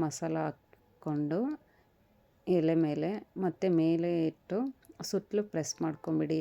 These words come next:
ಎಲೆನ ನೀಟಾಗಿ. ಈ ಥರ ಎಲ್ಲ ಎಲೆಗಳಿಗೂ ಹಾಕ್ಕೊಳ್ಳಿ. ತುಂಬಾನೇ ರುಚಿಯಾಗಿರುತ್ತೆ ಚಳಿಗಾಲದಲ್ಲಿ. ಆಹಾ, ರುಚಿ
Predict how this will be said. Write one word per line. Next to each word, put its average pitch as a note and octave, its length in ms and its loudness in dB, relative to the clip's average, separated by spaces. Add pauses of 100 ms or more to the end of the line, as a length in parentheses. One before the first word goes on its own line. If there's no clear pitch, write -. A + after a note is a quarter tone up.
ಎಲೆನ D3+ 280 -2 (300)
ನೀಟಾಗಿ. E3 500 -2 (1700)
ಈ F#3+ 40 8 (100)
ಥರ F#3 120 8 (200)
ಎಲ್ಲ F3 180 6 (120)
ಎಲೆಗಳಿಗೂ E3+ 520 2 (100)
ಹಾಕ್ಕೊಳ್ಳಿ. D#3+ 460 -4 (1300)
ತುಂಬಾನೇ G3 400 2 (100)
ರುಚಿಯಾಗಿರುತ್ತೆ E3+ 800 -2 (120)
ಚಳಿಗಾಲದಲ್ಲಿ. E3+ 800 -2 (160)
ಆಹಾ, D#3+ 220 -10 (1700)
ರುಚಿ F#3+ 280 -2